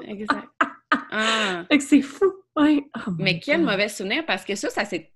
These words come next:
Speaker 1: ça s'est transposé aussi dans, dans, dans mon travail après, parce que je suis sortie de, de, du milieu du théâtre, puis dans ma tête, j'étais là, «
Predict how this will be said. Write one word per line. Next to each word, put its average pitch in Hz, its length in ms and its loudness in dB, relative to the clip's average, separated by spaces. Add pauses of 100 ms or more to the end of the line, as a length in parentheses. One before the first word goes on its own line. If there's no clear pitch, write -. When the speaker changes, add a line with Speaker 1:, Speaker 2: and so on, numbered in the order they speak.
(160)
Speaker 1:
ça 196 100 -2
s'est 180 160 -6
transposé 233 600 -4
aussi 262 440 -4
dans, 190 340 0
dans, 170 420 -4 (260)
dans 180 160 0
mon 190 120 -4
travail 190 420 -2
après, - 320 -6 (120)
parce - 220 -2
que - 120 -8 (1200)
je - 40 -6
suis 233 140 -2
sortie 294 640 2
de, 220 300 2
de, 185 60 -6
du 185 160 -4
milieu 208 200 2
du 208 120 -4
théâtre, 185 360 4
puis 208 80 -4
dans 190 120 4
ma 175 140 2
tête, 202 180 2
j'étais 190 160 2
là, « 202 420 6